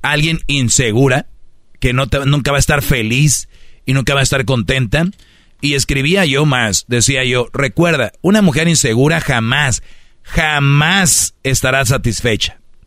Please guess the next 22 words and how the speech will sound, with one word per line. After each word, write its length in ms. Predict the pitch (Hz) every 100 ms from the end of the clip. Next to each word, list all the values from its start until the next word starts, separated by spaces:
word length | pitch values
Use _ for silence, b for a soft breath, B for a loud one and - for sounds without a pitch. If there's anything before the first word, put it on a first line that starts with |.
| _ _ _ _ -
Tú 120 | 170
no 140 | 160
eres 200 | 147 139
su 140 | - 117
pareja, 520 | - 123 131 113 - _ _ - - - - - - _ - - -
tú 180 | 135
eres 320 | 135 135 131 - _ -
su 240 | - 101
víctima". 520 | 123 147 - 80 57 _ _ _ _ _ _ - 220 277 320 311 285 254 202 165 _ _ _ _ _ - - - - - - - -
Muchos 260 | 151 160 147
de 60 |
ustedes 340 | 123 139 131 117
ahorita 420 | 123 135 151 175 - - - - _ _ -
están 240 | - 131
con 100 | 131
una 140 | 127
mujer 360 | 117 101 127 131
que 180 | - 120
no 160 | 110
es 100 | 151 -
su 260 | - 202
pareja. 460 | - 113 80 71